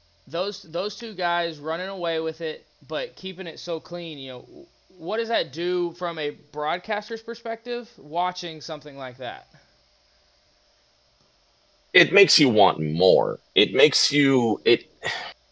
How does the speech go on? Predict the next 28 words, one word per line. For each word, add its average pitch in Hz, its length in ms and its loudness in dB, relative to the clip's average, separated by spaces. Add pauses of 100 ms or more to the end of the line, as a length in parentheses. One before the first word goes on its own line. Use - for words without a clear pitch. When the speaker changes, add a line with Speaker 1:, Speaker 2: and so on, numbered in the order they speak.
(500)
Speaker 2:
it, 131 180 10
it 127 200 10
kinda 180 240 8
just 113 200 0
reignites 110 580 2
the 92 100 2
whole 95 160 6
passion 95 340 0
and 87 80 -4
the 85 60 2
whole 95 200 6
reason 90 340 -4
that 85 140 -2
you 85 100 -6
love 90 260 6
racing 92 300 6
in 85 40 -2
the 92 100 -2
first 90 280 4
place, 76 220 0
because 90 340 -2
you 95 80 -4
love 104 300 8
seeing 107 340 2
the - 60 4
field 92 420 6
whittled 101 400 6
down 98 400 6